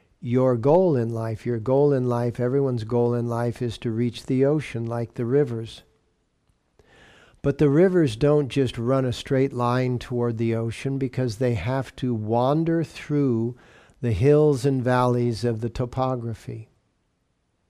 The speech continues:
And so when you think about the topography of your life, the circumstances of people, places, events, desires,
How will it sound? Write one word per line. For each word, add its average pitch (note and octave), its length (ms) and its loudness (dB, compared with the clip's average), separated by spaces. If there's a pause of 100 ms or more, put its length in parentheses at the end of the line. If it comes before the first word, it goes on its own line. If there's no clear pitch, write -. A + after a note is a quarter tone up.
(720)
And C3 160 0
so D3+ 240 4
when D3 240 6
you D3 140 4
think G3+ 340 2
about C3 540 2 (500)
the C3+ 100 0
topography C#3+ 880 2
of A2+ 140 -2
your A#2 140 -2
life, A#2 680 -4 (840)
the C3 80 -4
circumstances C#3 1000 0
of A#2 180 -4
people, C#3+ 380 2
places, B2+ 880 0
events, B2+ 920 -2 (600)
desires, A#2+ 880 0